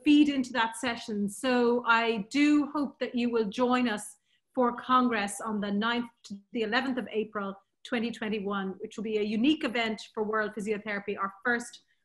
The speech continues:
online Congress. Um, on that note, thank you, everyone. Thank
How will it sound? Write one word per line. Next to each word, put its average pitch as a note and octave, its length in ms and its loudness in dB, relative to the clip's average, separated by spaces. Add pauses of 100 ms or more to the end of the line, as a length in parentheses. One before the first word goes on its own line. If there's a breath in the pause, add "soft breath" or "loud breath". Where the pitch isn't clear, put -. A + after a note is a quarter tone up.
(120)
online G#3+ 600 0
Congress. F3+ 800 -8 (540 soft breath)
Um, B3+ 200 0 (520)
on F4 280 2
that E4 260 2
note, C#4+ 400 4 (340)
thank D4+ 300 2
you, D4+ 180 2
everyone. G3+ 520 -2
Thank C4 240 -2